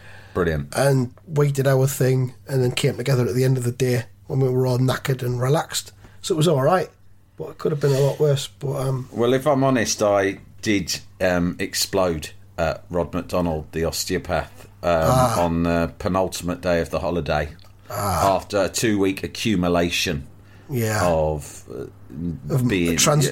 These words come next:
Speaker 2: minor transgressions
Speaker 1: ir-,
Speaker 2: leading up to
Speaker 1: irritating
Speaker 2: one.
Speaker 1: incidents.
Speaker 2: Yeah.
Speaker 1: Little paper cuts, I call them. Yeah.
Speaker 2: Yeah, yeah.
Speaker 1: Like,
Speaker 2: Death,
Speaker 1: I've heard
Speaker 2: death
Speaker 1: in
Speaker 2: by a
Speaker 1: therapy
Speaker 2: thousand
Speaker 1: people
Speaker 2: cuts.
Speaker 1: say, I've probably said this before 'cause I heard it in, in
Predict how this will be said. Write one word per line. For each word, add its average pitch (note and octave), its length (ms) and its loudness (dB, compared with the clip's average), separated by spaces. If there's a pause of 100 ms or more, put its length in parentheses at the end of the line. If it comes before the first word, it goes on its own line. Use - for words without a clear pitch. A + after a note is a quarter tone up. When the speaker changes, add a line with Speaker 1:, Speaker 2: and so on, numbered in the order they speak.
Speaker 2:
minor D#3 260 4
transgressions D#3 920 2 (320)
Speaker 1:
ir-, G#2+ 100 -8
Speaker 2:
leading A#2 240 2
up - 60 -2
to - 60 2
Speaker 1:
irritating C#3+ 720 4
Speaker 2:
one. C#3 100 4
Speaker 1:
incidents. F#2 760 -2 (160)
Speaker 2:
Yeah. C3+ 200 2
Speaker 1:
Little F3+ 180 4
paper F#3+ 380 -2
cuts, - 400 -4
I E2+ 140 0
call D#2 260 -6
them. D#2 180 -6 (220)
Yeah. F2+ 200 4
Speaker 2:
Yeah, C3 220 2 (180)
yeah. B2 240 0 (380)
Speaker 1:
Like, A#2 140 4
Speaker 2:
Death, A#2 100 6
Speaker 1:
I've B2 60 0
heard F3 160 4
Speaker 2:
death F3 100 4
Speaker 1:
in D3+ 100 2
Speaker 2:
by - 140 6
a - 40 8
Speaker 1:
therapy D3+ 200 4
Speaker 2:
thousand F3 260 4
Speaker 1:
people A#2 200 2
Speaker 2:
cuts. - 100 4
Speaker 1:
say, G#2 200 4 (600)
I've A#2+ 180 0
probably C#3+ 320 0
said C3+ 260 0
this A#2+ 160 0
before G#2 400 -2
'cause - 120 -6
I F#2+ 100 2
heard A2+ 240 2
it G2+ 140 2
in, F#2 160 -2 (160)
in F2+ 360 0